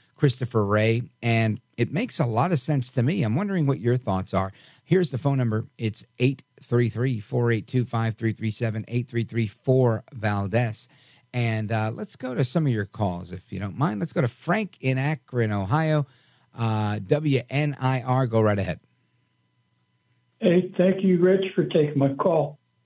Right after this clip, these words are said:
Speaker 2: Hey, being an ex-military guy and, and a guy that took an oath to defend this country from enemies within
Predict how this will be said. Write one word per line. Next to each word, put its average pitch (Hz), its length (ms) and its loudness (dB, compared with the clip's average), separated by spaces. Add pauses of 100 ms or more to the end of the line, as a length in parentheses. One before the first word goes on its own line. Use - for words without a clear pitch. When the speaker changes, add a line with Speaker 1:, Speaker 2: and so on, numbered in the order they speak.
(280)
Speaker 2:
Hey, 196 260 4
being 196 400 4
an 175 100 4
ex-military 180 840 2
guy 160 380 2
and, 156 260 -2 (120)
and 151 360 2
a 143 220 4 (100)
guy 160 200 4
that 143 160 0
took 151 220 0
an 135 100 0
oath 147 300 2
to 135 120 -6
defend 139 440 0
this 131 240 0
country 131 460 0 (640)
from 139 180 4
enemies 139 480 2
within 143 580 0